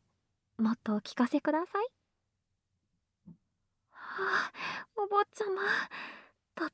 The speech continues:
ても表情をとろけさせて。かわいい。とってもかわいいです。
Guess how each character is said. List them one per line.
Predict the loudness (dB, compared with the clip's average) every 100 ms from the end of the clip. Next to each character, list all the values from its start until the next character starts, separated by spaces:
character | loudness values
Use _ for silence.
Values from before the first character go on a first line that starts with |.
| 0
て | 0
も | 0 0
表 | 0 2
情 | 2 2
を | 2
と | 0
ろ | 2
け | 0
さ | 0 0
せ | 0
て。 | 0 -6 -6 -12 _ _ _ _ _ _ _ _ _ -2
か | 4
わ | 4 6 4 4
い | 2
い。 | 2 4 4 2 -4 -10 -10 -12 -14 -18 -20 _ _ 2
と | 2
っ | 2 0
て | 4
も | 4
か |
わ | 4
い |
い | 2 8 10 12 10 10
で |
す。 | 10